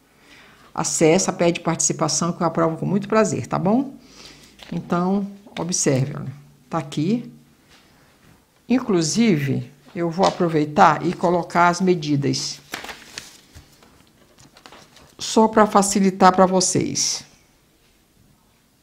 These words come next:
Olha, aqui é doze vírgula cinco centímetro.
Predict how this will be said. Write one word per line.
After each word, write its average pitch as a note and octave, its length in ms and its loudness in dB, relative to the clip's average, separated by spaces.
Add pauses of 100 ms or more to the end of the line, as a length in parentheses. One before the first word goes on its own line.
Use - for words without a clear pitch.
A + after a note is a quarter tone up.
(2000)
Olha, C3+ 220 -2
aqui C#3 240 -4
é E3 60 0
doze E3+ 600 0
vírgula D#3 460 0
cinco C#3+ 340 -2
centímetro. D#3 880 -2